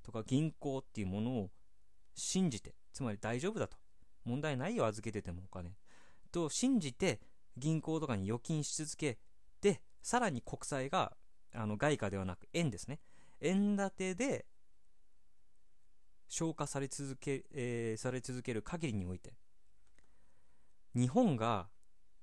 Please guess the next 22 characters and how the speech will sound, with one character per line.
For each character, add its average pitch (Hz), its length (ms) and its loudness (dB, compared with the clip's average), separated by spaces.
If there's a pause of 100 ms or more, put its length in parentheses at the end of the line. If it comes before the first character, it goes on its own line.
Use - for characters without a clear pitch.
(120)
債 214 280 4
務 143 100 6
不 117 140 -2
履 117 100 -2
行、 92 240 -4 (100)
デ 120 120 -2
フ 175 120 -2
ォ 175 40 2
ル 185 80 0
ト 160 100 -2
す - 220 -6
る 147 100 -6
こ 147 160 -4
と 107 140 -2
は 87 80 -2
ま 135 180 0
ず 95 140 -2
な 110 200 -2
い 143 60 2
ん 98 80 0
で - 80 -10
す。 - 180 -16